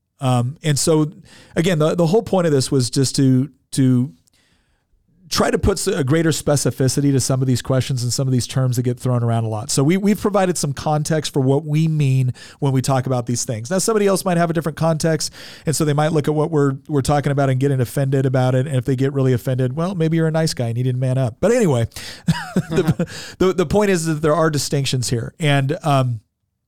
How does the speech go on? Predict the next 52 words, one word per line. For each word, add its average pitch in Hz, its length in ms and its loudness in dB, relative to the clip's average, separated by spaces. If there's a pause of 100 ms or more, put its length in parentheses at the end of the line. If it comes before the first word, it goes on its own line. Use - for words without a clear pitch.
(220)
and 160 80 0
there's 156 140 2
a 143 40 2
lot 160 180 4
of 160 80 0
men 156 100 2
in 151 80 0
the 143 80 0
chats 147 320 0
right 143 140 -2
now 143 140 0
that's 135 140 0
saying, 135 200 0
you 135 80 0
know, 135 180 0
all 156 220 2
this 147 200 0
is 127 120 0
irrelevant 127 400 2
if 117 100 -2
you 127 60 -2
can't 135 240 -4
find 131 160 -2
a - 20 0
woman 127 240 0
that 117 100 0
appreciates 123 600 -4
it. - 180 -8 (680)
And, 170 220 0
and 160 120 0
this 202 180 2
is, 165 180 -2 (220)
again, 165 240 0
this 147 160 0
is 156 80 0
what 160 100 2
I 160 60 4
will 156 140 2
say. 139 420 -2
I, 151 160 0
I 160 180 2
am, 170 260 0
I 165 120 2
am 175 100 2
fully 185 300 -2
willing 160 260 0
to 147 140 2
acknowledge 135 580 0
that, 127 340 0
uh, 123 300 -2 (160)
feminist 160 500 0
culture 131 520 0